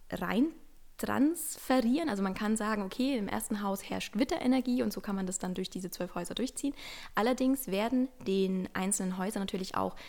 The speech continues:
Themen zugeordnet, sprich Lebensbereiche, kann man sagen. Und je nachdem, welche Planeten von dir dann in diesen Häusern stehen,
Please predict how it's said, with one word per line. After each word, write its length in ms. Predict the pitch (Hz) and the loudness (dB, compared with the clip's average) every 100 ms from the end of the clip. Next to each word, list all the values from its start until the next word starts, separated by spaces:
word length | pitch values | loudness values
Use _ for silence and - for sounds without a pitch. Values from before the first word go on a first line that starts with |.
| - - | -16 -12
Themen 400 | - 180 202 262 | -2 4 8 8
zugeordnet, 640 | 269 277 285 - 262 269 254 | 6 0 0 0 2 0 -2
sprich 420 | - 202 202 - - - | -2 -2 -2 -10 -16 -6
Lebensbereiche, 880 | 175 185 185 - - 151 147 151 - | 0 2 2 0 -2 -2 -4 -6 -8
kann 160 | - | -6
man 120 | 90 - | -4 -4
sagen. 340 | 85 - 196 - - - | -6 -6 -8 -10 -16 -8
Und 140 | - 185 | -4 4
je 60 | 254 | 4
nachdem, 400 | 269 - 220 196 | 4 0 2 2
welche 240 | 190 190 | 0 -2
Planeten 540 | - 185 175 240 - | -4 -4 -2 -2 -2
von 180 | 240 214 | -2 -2
dir 120 | 208 | 0
dann 140 | 196 185 | 0 0
in 240 | - 269 | 6 6
diesen 440 | 277 240 233 202 202 | 6 2 2 0 0
Häusern 360 | 196 196 175 | -2 -2 -4
stehen, 480 | - - 185 254 | -4 -2 2 2